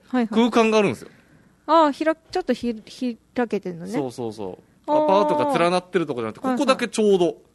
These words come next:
Speaker 1: あ、へー。
Speaker 2: 僕のベラ-、ベランダのとこだけ。
Speaker 1: はいはい。
Speaker 2: 駐車場挟んで向かい側のアパートのベランダが見えるみたいな。
Speaker 1: あ、はあ。じゃあ、なんかいいね。
Speaker 2: 結構開けてて、風通しもいいみたいな。
Speaker 1: いいんだ。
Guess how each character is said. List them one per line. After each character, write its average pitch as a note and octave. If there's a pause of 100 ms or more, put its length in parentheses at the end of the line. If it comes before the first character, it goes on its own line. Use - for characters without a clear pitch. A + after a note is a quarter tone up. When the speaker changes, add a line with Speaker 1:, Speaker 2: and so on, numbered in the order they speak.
(240)
Speaker 1:
あ、 D4
へ D#4+
ー。 E4
Speaker 2:
僕 E4
の D3+
ベ C#3+
ラ-、 D3
ベ D3
ラ C#3
ン C#3
ダ C3+
の C3
と B2
こ B2
だ G2
け。 - (100)
Speaker 1:
は C#4
い A#3
は G3+ (140)
い。 D#3+
Speaker 2:
駐 A3+
車 A#3+
場 A3+
挟 A#3
ん A3+
で G3+
向 C#3+
か E3
い E3
側 D#3+
の D3+
ア D3
パ D#3+
ー -
ト D3+
の D#3
ベ A#2
ラ A#2
ン A2+
ダ A2
が A2
見 G#2
え G#2
る F#2
み F#2
た F2
い -
な。 - (180)
Speaker 1:
あ、 C4 (540)
は F#4
あ。 - (640)
じ D#4+
ゃ E4 (140)
あ、 - (380)
な C#4
ん C#4
か G#3
い A3
い C#4+
ね。 G#3
Speaker 2:
結 G3
構 B2+
開 D3+
け D#3
て C#3+
て、 G2 (300)
風 C3
通 B2+
し A#2+
も A2
い G#2
い -
み -
た C#4
い C4+
な。 B3
Speaker 1:
い -
い G#3+
ん -
だ。 -